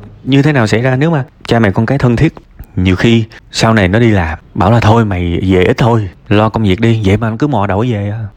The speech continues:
Tại vì nhà như vậy là nhà đó mới gọi là gia đình, là nhà mà. Nhưng mà cũng có nhiều trường hợp con cái nó đâu thèm về, tuy rằng nó, nó rảnh, nó cứ đổ thừa là công việc, nhưng mà thực ra nhiều trường hợp nó rảnh các bạn.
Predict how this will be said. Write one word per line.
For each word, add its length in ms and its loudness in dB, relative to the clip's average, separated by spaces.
Tại 100 2
vì 100 2
nhà 380 2
như 160 2
vậy 200 0
là 100 -2
nhà 460 -4
đó 160 -2
mới 120 0
gọi 140 0
là 60 0
gia 160 2
đình, 200 0
là 100 -2
nhà 300 -2
mà. 200 -6
Nhưng 120 -2
mà 60 -4
cũng 180 -4
có 60 -2
nhiều 180 -4
trường 160 -2
hợp 200 0
con 180 -2
cái 260 -4
nó 100 0
đâu 160 2
thèm 140 2
về, 400 2
tuy 120 2
rằng 140 -2
nó, 160 -4
nó 160 -2
rảnh, 220 -2
nó 140 0
cứ 100 0
đổ 160 2
thừa 200 2
là 100 2
công 200 0
việc, 160 2
nhưng 80 -10
mà 60 -6
thực 160 -8
ra 120 0
nhiều 200 2
trường 160 -4
hợp 160 -6
nó 120 0
rảnh 300 -2
các 120 -6
bạn. 140 -12